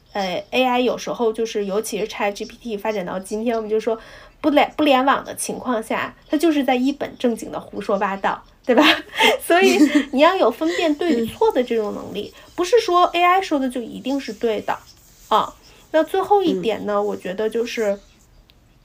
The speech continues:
Speaker 1: 要尽早的去建立自己的护城河吧。嗯，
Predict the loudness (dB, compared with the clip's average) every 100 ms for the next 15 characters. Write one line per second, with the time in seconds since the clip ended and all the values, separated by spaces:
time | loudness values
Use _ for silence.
0 | _ _ 2 2 4 0 0 0 -2 -6
1 | -8 -6 -2 0 0 -4 -6 -10 -8 -10
2 | -8 -8 -4 -4 -4 -6 -10 -4 -4 -4
3 | _ _ _ _ -6 -4